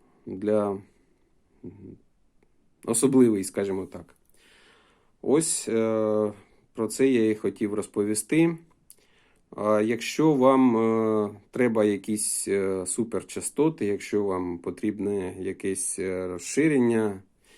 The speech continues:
багато ще чого, е, фактурний бас, там, е, класні високі, то це вже треба дивитися на якісь сучасні моделі. Їх дуже багато. Е, і це,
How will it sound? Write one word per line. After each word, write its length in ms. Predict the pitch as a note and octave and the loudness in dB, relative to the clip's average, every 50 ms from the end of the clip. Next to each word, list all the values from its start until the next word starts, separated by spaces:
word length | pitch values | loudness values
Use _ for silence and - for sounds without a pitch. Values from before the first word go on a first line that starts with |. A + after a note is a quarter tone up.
| _ _ _ _ _ | _ _ _ _ _
багато 500 | - F#2 F#2 G2+ G#2+ G#2+ A2+ G#2+ - F#2+ | -10 -8 -4 -4 -2 0 0 -2 -2 -4
ще 180 | - - - F#2 | -6 -6 -8 -8
чого, 600 | - - B2+ C#3+ F3 E3 D3 C#3+ C#3+ C3+ C3 - - - - _ _ _ - | -6 -2 0 2 2 4 6 6 4 4 2 -4 -14 -20 -20 _ _ _ -8
е, 120 | - G2 | -6 -6
фактурний 600 | F#2 - F#2 - - - A#2 A2+ F#2+ F#2+ G2+ F#2+ | -4 -4 -6 -6 -4 -2 -2 -2 -2 -2 -4 -6
бас, 520 | F2 F#2 A2 C3 E3 E3 D3+ C3+ B2 - - | -4 0 2 2 4 4 2 2 0 -2 -4
там, 420 | - G2+ G2 F#2+ F#2+ F#2 F#2 F#2+ | -4 -2 -2 -2 -2 -2 -4 -4
е, 400 | F#2+ G2 F#2+ F#2+ F#2+ F#2 F#2 F2 - - | -4 -6 -6 -6 -8 -8 -8 -10 -10 -6
класні 460 | - A2 A2 G2+ - - G#2 G#2 G#2 | -4 -2 -2 -2 -2 -4 -4 -4 -4
високі, 760 | G2+ G2 F#2+ - G2+ G#2 G#2 - - D#3 E3 D#3+ D#3+ - - | -6 -8 -10 -10 -6 -4 -2 0 2 2 2 0 0 -4 -6
то 200 | A2 - A#2+ A2 | -6 -4 -6 -4
це 180 | - - D3+ D3+ | -2 0 0 0
вже 160 | C3 A#2+ G#2+ | 0 -2 -4
треба 300 | - A#2 A#2+ A2+ A2+ G#2 | -2 -2 -2 0 0 0
дивитися 560 | G2 A2 A2 B2 B2 - G#2 - - G2+ F#2+ | 0 0 0 0 -2 -2 -4 -6 -4 -4 -4
на 140 | F#2+ G2 G2+ | -2 -2 -4
якісь 280 | F#2+ - - G#2 - | -4 -6 -6 -6 -6
сучасні 460 | - G#2+ G#2+ - G#2 F#2 - - F2+ F#2 | -6 -6 -4 -4 -6 -4 -4 -6 -6 -6
моделі. 500 | F#2 F#2+ G2+ B2+ E3 F3 D#3 D3+ C#3+ D3 _ _ _ _ _ - - - _ _ | -6 -6 -2 0 0 0 0 -2 -4 -8 _ _ _ _ _ -20 -20 -20 _ _
Їх 160 | - A#2 A2 A2+ | -2 -2 -2 -2
дуже 280 | A#2 E3 C#3 A#2 G#2+ | -2 -4 -2 -2 0
багато. 600 | G#2+ A2 G#2+ G#2+ B2 D3 D#3+ D#3+ - C#3 B2+ B2+ - _ _ _ - - - _ _ _ - | 0 0 0 0 0 0 -2 0 -2 -2 -4 -4 -8 _ _ _ -20 -20 -20 _ _ _ -14
Е, 600 | G#2 G#2 G2+ G#2+ G2 G2 G2 G2 F#2+ G2 G2 - - | -10 -8 -6 -6 -6 -4 -6 -6 -6 -8 -8 -6 -4
і 360 | A2 A2 A2 A2 G#2+ G#2 G#2+ A#2+ - - - - - - | -2 0 0 0 0 -2 -2 -6 -12 -14 -10 -10 -10 -6
це, 420 | - - B2+ B2 A#2+ A2 G2 F#2 | -2 0 2 2 4 2 2 -2